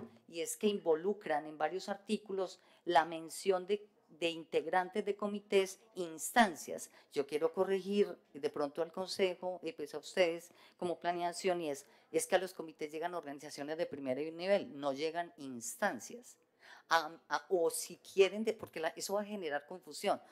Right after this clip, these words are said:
porque como en el arti-, en el anterior artículo relaciona las instancias, van a creer que aquí a un zonal va a poder llegar una de esas instancias. Entonces, para el, la población tiene que ser claro lo que lea, cómo me veo allí proyectado y yo cómo voy a participar.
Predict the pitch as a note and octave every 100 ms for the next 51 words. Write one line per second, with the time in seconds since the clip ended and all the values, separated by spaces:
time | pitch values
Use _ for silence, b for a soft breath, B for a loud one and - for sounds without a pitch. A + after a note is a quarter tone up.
0 | B D3 - D3 D#3 D3+ D3+ C#3+ - G3+
1 | - E3 E3 D#3+ D3+ D3+ D#3+ E3+ G3 G3+
2 | G#3+ - F#3 E3 b b b - C#3+ B2+
3 | - - G3+ G#3+ G#3+ G#3+ A3 - G3+ F#3
4 | F#3 - C#3+ - E3+ D#3 - - - F#3
5 | D3+ C#3+ F#3 F#3 E3 - B B C3 -
6 | D3 D3 D3+ D#3 E3 D#3+ D#3 D#3+ F3 F3
7 | D#3+ - A#3+ C#3 A2+ B2 B2+ C3 D#3+ D3+
8 | - _ b b b D3+ - C#3 C#3+ D#3+
9 | D3+ F3 E3+ F3 F#3 - F3+ E3+ F3 G3
10 | - G3 F3 D#3+ B B B E3 E3 E3+
11 | F3 F3 F3+ F3+ - F#3+ F3+ - F#3 F3+
12 | F3 E3 - F3 E3 D3 C#3 C3 C#3+ -
13 | D3 D3 - E3+